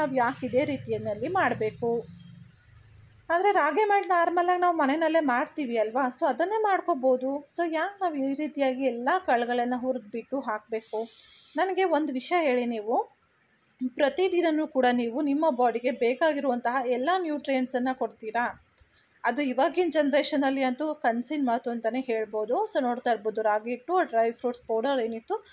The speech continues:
ಅದು ಎಲ್ಲನೂ ಕೂಡ ಮಿಕ್ಸ್ ಮಾಡಿಬಿಟ್ಟು ಇವಾಗ ಈ ಒಂದು ಪ್ಲಾಸ್ಟಿಕ್ ಬಾಟಲಲ್ಲಿ, ಸಾರಿ ಬಾಕ್ಸಲ್ಲಿ ಹಾಕ್ಬಿಟ್ಟು ನಾನು ಸ್ಟೋರ್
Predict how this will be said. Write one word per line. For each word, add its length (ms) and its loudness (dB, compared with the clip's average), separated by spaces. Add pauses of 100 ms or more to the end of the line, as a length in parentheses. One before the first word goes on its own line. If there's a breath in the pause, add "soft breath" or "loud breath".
(320 loud breath)
ಅದು 120 0 (100)
ಎಲ್ಲನೂ 340 2
ಕೂಡ 100 2 (120)
ಮಿಕ್ಸ್ 260 -8
ಮಾಡಿಬಿಟ್ಟು 340 0 (140)
ಇವಾಗ 260 0
ಈ 20 4 (120)
ಒಂದು 200 0
ಪ್ಲಾಸ್ಟಿಕ್ 520 -2
ಬಾಟಲಲ್ಲಿ, 580 0 (400 soft breath)
ಸಾರಿ 180 2 (140)
ಬಾಕ್ಸಲ್ಲಿ 440 2
ಹಾಕ್ಬಿಟ್ಟು 360 -2
ನಾನು 240 -2
ಸ್ಟೋರ್ 260 -2